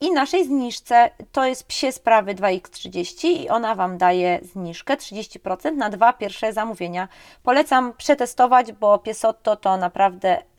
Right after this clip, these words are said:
niesamowicie dobre posiłki i wielka wygoda dostarczania pod same drzwi. Dla mnie to było po prostu game changer, jeśli chodzi o żywienie moich piesków. I jeszcze jedno, kochani, na koniec, koniec.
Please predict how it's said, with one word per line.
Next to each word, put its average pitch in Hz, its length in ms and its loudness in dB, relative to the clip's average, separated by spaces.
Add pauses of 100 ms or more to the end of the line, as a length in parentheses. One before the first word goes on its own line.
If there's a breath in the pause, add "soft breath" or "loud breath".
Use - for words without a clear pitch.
niesamowicie 226 1000 -2
dobre 180 360 2 (120)
posiłki 254 640 -2 (420 loud breath)
i 240 240 -6 (260)
wielka 233 380 4
wygoda 185 500 2
dostarczania 180 760 -6
pod 240 240 0
same 190 340 -8
drzwi. 175 260 -10 (380)
Dla 180 240 0
mnie 190 240 -8
to 185 120 -16
było - 260 -16 (140)
po - 80 -20
prostu - 380 -14
game 202 300 -2
changer, 185 320 -8
jeśli 180 200 -16
chodzi 185 280 -4
o 196 80 -8
żywienie 170 360 -10
moich - 200 -18
piesków. - 460 -16 (600 soft breath)
I 269 80 -4
jeszcze 320 300 4
jedno, 269 340 4
kochani, 226 400 -2
na 202 420 -2
koniec, 240 360 0
koniec. 233 500 -4